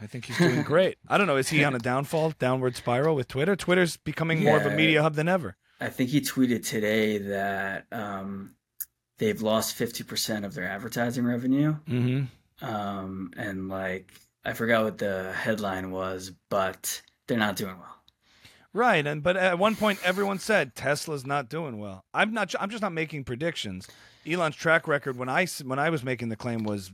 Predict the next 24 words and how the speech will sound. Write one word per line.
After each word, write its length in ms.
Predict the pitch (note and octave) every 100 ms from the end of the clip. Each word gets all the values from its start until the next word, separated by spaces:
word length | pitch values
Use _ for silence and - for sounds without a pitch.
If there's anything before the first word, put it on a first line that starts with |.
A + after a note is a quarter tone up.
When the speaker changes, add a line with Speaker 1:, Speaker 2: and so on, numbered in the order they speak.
| -
Speaker 1:
pretty 240 | - C#3+
good 480 | G2+ A#2 E3+ C#3+ E2+ _ _ -
Speaker 2:
Yeah. 120 | -
Speaker 1:
amongst 360 | C3 C#3 C3 -
all, 340 | D3 D3 D#3+ -
all, 160 | D3+
all 180 | D#3+ D3
this 180 | D#3+ D3+
hate 240 | - D3 D#3
and 200 | B2+ A#2
dissent 540 | A2+ - C3 C3+ -
and, 220 | A2+ A2+
like, 300 | A2 G#2 G2+ - - -
people 220 | D3 B2+
saying 280 | A#2+ B2+ A#2
what, 180 | A2 A2+
what's, 180 | A2+ G#2
he's 160 | G#2
crazy, 360 | - D3 C#3+ B2+
he's 40 | A#2+
out 100 | A2+
of 60 |
his 100 | G#2+
mind. 200 | A#2 C3